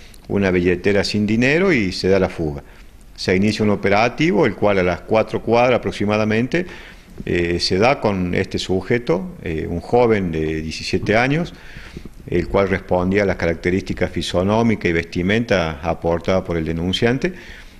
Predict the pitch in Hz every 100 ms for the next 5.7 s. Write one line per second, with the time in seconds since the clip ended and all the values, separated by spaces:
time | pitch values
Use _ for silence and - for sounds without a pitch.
0 | - - 90 107 101 95 90 87 82 82
1 | - 92 98 110 110 92 113 110 113 113
2 | 127 135 156 220 185 110 - 92 98 104
3 | 107 110 95 85 85 82 80 82 - 90
4 | 85 92 - 98 104 90 - 87 92 90
5 | 82 78 82 - 65 -